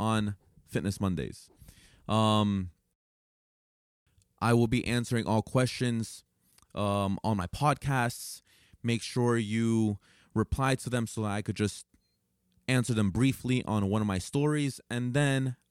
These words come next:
I will go into detail with them on my podcast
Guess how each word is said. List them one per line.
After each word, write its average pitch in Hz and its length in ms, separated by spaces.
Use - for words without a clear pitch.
I 113 220
will 110 220
go 107 260
into 107 260
detail 113 600
with 104 180
them 98 320
on 98 160
my 98 100
podcast 104 640